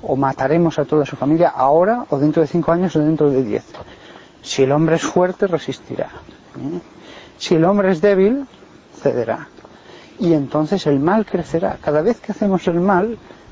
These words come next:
el mal crece. Todo está interconectado.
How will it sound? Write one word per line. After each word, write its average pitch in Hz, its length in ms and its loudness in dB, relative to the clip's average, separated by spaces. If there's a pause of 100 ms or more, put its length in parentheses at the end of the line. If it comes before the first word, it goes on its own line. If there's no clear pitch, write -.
el 139 100 0
mal 180 220 0
crece. - 420 -4 (720)
Todo 226 300 4
está 196 200 -2
interconectado. 151 840 -2